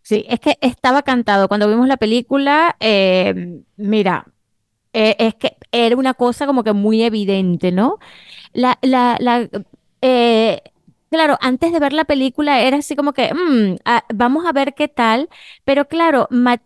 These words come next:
Mati Diop ha dado muestras de que es una muy buena directora, de que, mm, tiene una, una mirada bastante, bastante particular y además su forma de, de relato, ¿no?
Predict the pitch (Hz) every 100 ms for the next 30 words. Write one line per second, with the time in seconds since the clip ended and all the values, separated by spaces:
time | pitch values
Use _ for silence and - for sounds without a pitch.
0 | - - 254 254 320 294 294 302 - 269
1 | 269 294 269 262 254 285 294 254 233 262
2 | 262 262 262 247 240 254 285 226 254 262
3 | 254 226 214 _ 240 226 240 285 392 -
4 | - - - 202 220 - 226 220 220 220
5 | - 226 233 254 262 262 254 240 240 233
6 | 247 254 233 226 240 233 214 - 220 220
7 | 226 - 247 247 240 233 214 196 180 202
8 | 202 214 240 262 247 - - 214 208 208
9 | 220 269 277 - - 240 226 226 226 233
10 | - 277 - 262 269 269 269 254 240 202
11 | 214 214 208 214 240 - 208 196 185 226